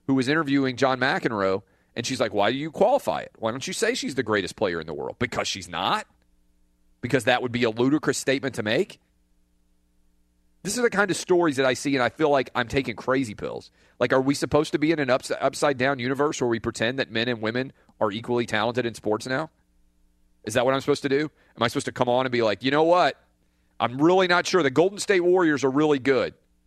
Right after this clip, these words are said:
They went sixteen and one in the N B A this year." But are we really sure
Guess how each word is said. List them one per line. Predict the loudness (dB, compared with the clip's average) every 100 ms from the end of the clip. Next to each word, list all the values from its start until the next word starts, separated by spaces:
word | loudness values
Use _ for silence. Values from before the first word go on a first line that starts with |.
| _ _ _ _ 0
They | 2
went | 0
sixteen | 0 -4 -2 -2
and | 0
one | 2 0
in | 0
the | -2
N | 0
B | 2
A | 2
this | 0 -6
year." | -8 -10 -12 _ _ _ _ _ _
But | 2
are | 2
we | 2 -2
really | -2 2 4 2 0
sure | 0 2 2 2 -2